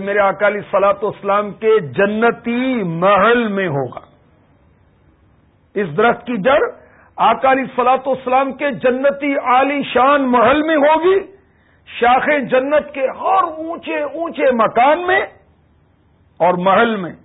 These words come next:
اس میں بلیک کلر نہیں ہوگا، اس کے علاوہ ہر قسم کا رنگ ہوگا۔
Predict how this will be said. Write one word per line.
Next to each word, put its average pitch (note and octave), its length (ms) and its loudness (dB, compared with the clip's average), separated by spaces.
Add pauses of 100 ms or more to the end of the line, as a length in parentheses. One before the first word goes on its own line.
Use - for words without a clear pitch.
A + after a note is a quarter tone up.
(1160)
اس F3+ 220 -8
میں A#3 340 -2 (680)
بلیک G#3+ 520 0
کلر A#3+ 240 2
نہیں A#3 180 -4
ہوگا، G3+ 320 2 (580)
اس - 220 -14
کے A3 80 -2
علاوہ G#3 600 2 (160)
ہر D#4+ 280 4 (200)
قسم A#3 460 0
کا G#3+ 220 2
رنگ G3 400 0
ہوگا۔ A#2 360 -6